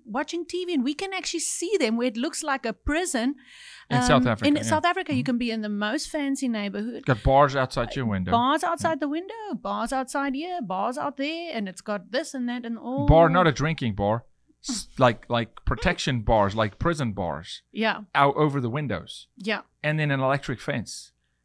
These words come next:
Speaker 2: And a giant dog that's trained to kill people. And, and so, no, it's real. And, and that's
Speaker 1: Exactly.
Speaker 2: and,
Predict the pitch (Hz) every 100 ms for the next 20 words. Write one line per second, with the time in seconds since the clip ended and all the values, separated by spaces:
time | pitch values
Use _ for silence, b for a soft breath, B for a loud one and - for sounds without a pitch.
0 | _ 143 151 139 117 139 135 117 127 120
1 | 110 110 - 139 127 123 151 131 117 -
2 | - _ _ _ _ _ - 120 123 -
3 | 156 123 127 165 180 107 - 175 202 -
4 | 135 - 143 127 170 196 196 196 - 156
5 | 151